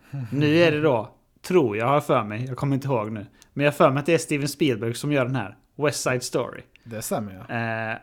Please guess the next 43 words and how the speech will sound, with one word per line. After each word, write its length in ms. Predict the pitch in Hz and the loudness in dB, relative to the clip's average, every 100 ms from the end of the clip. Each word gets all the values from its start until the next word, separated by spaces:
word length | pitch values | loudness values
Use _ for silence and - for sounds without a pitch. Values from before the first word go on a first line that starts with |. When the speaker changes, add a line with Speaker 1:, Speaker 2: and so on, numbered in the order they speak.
| _ - | _ -6
Speaker 2:
och 200 | 135 139 | -4 -2
jag 100 | 131 | -2
känner 160 | 156 | 0
bara 100 | 143 | 0
så 100 | 143 | 0
här, 180 | 117 - _ _ _ _ | -2 -4 _ _ _ _
det 100 | - | -14
kan 300 | 117 - 147 | -6 4 4
inte 140 | 165 170 | 4 0
bli 140 | 165 | -2
fel. 300 | - 135 101 - _ _ - | -2 -4 -4 -12 _ _ -12
Jag 120 | 127 | -2
kollade 360 | 165 147 127 151 | 2 4 4 4
över 160 | 160 | 4
vilka 260 | 156 156 151 | 2 0 -2
som 120 | 160 | 0
var 80 | 147 | 0
actors 420 | 151 - - 127 | 2 -2 -6 -6
också. 280 | 139 - - - _ _ - - | -6 -8 -14 -18 _ _ -12 -4
Eh, 240 | 123 120 | -2 0
det 140 | 120 | 0
var 140 | 139 127 | 2 2
typ 160 | 135 123 | 0 -2
han 320 | 123 110 117 - | -2 -2 -8 -10
Ansel, 800 | 143 135 131 127 - 127 123 120 - - | -4 0 0 -2 0 0 0 -2 -6 -2
vad 180 | 147 | -2
säger, 200 | - 156 147 | -2 -6 -6
vad 100 | 160 | -6
heter 200 | 127 127 | -4 -6
han? 120 | 160 - - | -8 -12 -12
Speaker 1:
Ansel 440 | - 147 151 147 139 | -4 -4 -2 -4 -2
Einhort 600 | 165 127 117 131 107 - | 0 0 0 -4 -8 -6
eller 140 | 127 135 | 2 2
något 100 | 143 | 4
sånt. 100 | 165 | 2
Speaker 2:
<laughs> 0 | |
Just 120 | - | 0
det, 60 | |
Speaker 1:
Heter 160 | 143 151 | -2 0
Speaker 2:
Ansel 160 | 156 147 | 0 0
Speaker 1:
det? 80 | 165 | 0
Speaker 2:
Einhort, 340 | 131 120 127 | 0 -2 2
ja. 280 | 147 143 | 2 2